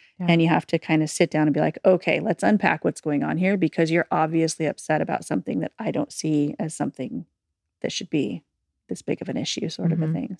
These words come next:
Speaker 2: So, um, I don't really know where to, like,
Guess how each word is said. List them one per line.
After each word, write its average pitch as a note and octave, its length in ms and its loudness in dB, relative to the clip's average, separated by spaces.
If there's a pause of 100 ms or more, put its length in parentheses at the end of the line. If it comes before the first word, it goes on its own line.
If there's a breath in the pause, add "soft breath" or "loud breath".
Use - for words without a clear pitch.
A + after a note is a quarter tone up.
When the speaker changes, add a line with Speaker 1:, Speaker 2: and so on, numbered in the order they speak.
Speaker 2:
So, E3+ 220 -4 (640 loud breath)
um, D#3 460 -2 (600)
I G3+ 80 -4
don't G3 200 6
really D3+ 240 2
know D3+ 400 2 (180)
where D3+ 180 2
to, C#3+ 200 -4
like, - 360 -6